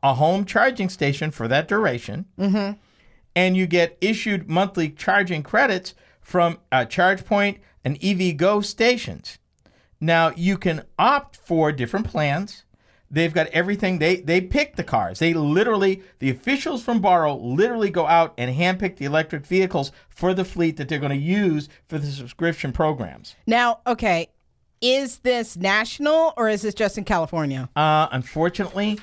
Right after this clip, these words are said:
Speaker 1: just in Las Ve-, Los Angeles. I'm
Speaker 2: Yeah,
Speaker 1: sorry.
Speaker 2: I thought so.
Speaker 1: But,
Speaker 2: I
Speaker 1: but
Speaker 2: read
Speaker 1: hold
Speaker 2: about
Speaker 1: on,
Speaker 2: these
Speaker 1: but hold
Speaker 2: guys.
Speaker 1: on. You can go from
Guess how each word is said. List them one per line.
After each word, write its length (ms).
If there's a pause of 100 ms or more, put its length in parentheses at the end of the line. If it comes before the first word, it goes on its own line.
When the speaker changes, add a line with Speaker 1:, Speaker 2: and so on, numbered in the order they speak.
(140)
Speaker 1:
just 360
in 100
Las 240
Ve-, 320
Los 320
Angeles. 400
I'm 80
Speaker 2:
Yeah, 320
Speaker 1:
sorry. 160
Speaker 2:
I 20
thought 300
so. 80
Speaker 1:
But, 80
Speaker 2:
I 80
Speaker 1:
but 140
Speaker 2:
read 60
Speaker 1:
hold 100
Speaker 2:
about 200
Speaker 1:
on, 60
Speaker 2:
these 80
Speaker 1:
but 100
hold 200
Speaker 2:
guys. 120
Speaker 1:
on. 240 (600)
You 200
can 180
go 240
from 540